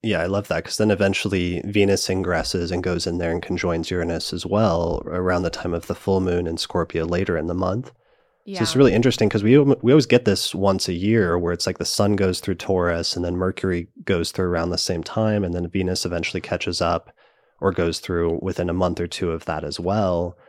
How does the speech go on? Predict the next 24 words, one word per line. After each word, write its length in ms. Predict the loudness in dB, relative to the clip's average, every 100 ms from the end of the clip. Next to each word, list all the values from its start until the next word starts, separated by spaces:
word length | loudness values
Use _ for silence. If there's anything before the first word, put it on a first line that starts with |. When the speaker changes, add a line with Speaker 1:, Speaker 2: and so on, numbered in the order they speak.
| _ _ -8
Speaker 1:
And 140 | -6
it's 100 | -4
just 160 | -4 -2
sort 160 | 0
of 80 | 0
a 80 | 0
regular 880 | 0 -2 0 0 0 0 0 -2 -6
recurring 600 | -4 -4 -2 -2 0 0 -4
th-, 100 | -8 _ _ _ _ -20
thing. 800 | -4 4 4 4 -2 -6 -8 -14 -16
Uh, 300 | -6 -4 -2
but 320 | -2 -2 -2 -4 -12
we 140 | -4 -4
have 300 | -2 -2 0
this 260 | -2 -2
tonal 480 | -6 2 6 6 4
shift 640 | 2 -2 0 0 -2 -10
now 260 | -4 -2 -2
that's 200 | -4 -6
happening 440 | -4 -4 -4 -4
for 140 | -4 -4
the 80 | -4
first 360 | -2 -2 -2
time 520 | -2 0 0 0 -2